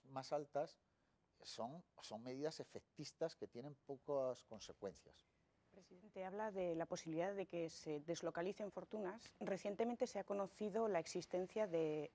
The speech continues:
Speaker 2: <clears throat> once contribuyentes navarros que tenían evadido, eh, dinero en Suiza. Y yo quería saber qué medidas concretas piensa adoptar el gobierno que usted preside para luchar contra este fraude fiscal y qué,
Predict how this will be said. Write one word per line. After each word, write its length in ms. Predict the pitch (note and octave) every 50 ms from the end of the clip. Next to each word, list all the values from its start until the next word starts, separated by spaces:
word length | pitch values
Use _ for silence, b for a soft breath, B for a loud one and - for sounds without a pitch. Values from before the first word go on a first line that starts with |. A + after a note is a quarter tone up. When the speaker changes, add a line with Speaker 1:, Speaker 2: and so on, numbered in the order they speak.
| -
Speaker 2:
<clears throat> 280 | B3+ C4 A3+ F#3+ - -
once 240 | G#3 G3+ F#3 - F#3
contribuyentes 680 | - G#3 F#3+ - G#3 F#3 F#3+ G3 G#3 F3+ - F#3 F3+
navarros 500 | F#3+ F#3+ G3 G3+ - G3 G#3 G#3 - B B B B B B B B B B B B
que 100 | - F#3+
tenían 300 | - G3 F#3 F#3 F3+ F3+
evadido, 720 | F3 F3 E3+ F3 F3+ E3 E3+ E3 E3 D#3+ D#3+ D#3 D3+ - - -
eh, 420 | F3 E3 D#3+ D#3 D3+ D3+ D3+ D3+ D3
dinero 360 | E3+ F3+ F3+ E3+ E3 E3+ D#3+
en 180 | D#3 D#3+ D#3+
Suiza. 420 | - - G#3+ G#3+ - - A#3 G3+ B3 - _ B B B B B B B B B B B B -
Y 100 | F#3+ F3
yo 100 | F#3+ -
quería 200 | A3 G#3 A3 G#3+
saber 300 | - G#3 G3+ A3 A3 - - _ _ _
qué 120 | - A3+
medidas 440 | A3 A3+ A3 G#3 G#3 G3+ G#3 F#3+ -
concretas 500 | - F#3+ F#3 - G3+ G#3+ - - F3+ -
piensa 460 | - _ _ G#3 G#3 G3 F#3+ - - F3+
adoptar 320 | E3+ E3 - - F#3+ F3+
el 100 | F3 F3
gobierno 360 | E3 E3+ F3 F3 E3+ E3+ E3+
que 80 | - F3+
usted 180 | E3 - F3+ -
preside 460 | F3+ F3+ - - G#3 G3 G#3 G#3 - - _ - _ _ - -
para 220 | F#3 F3 F3 F3
luchar 340 | E3+ E3+ E3 - G3+ G#3 -
contra 280 | - G#3+ G3 - F#3
este 180 | G3+ - - G3+
fraude 320 | - - G3 F#3+ F#3+ G3
fiscal 480 | - - E3+ - - - G#3 A3 A#3+ - -
y 100 | - D#3+
qué, 440 | - - - G3 G3+ - F#3 F3+ -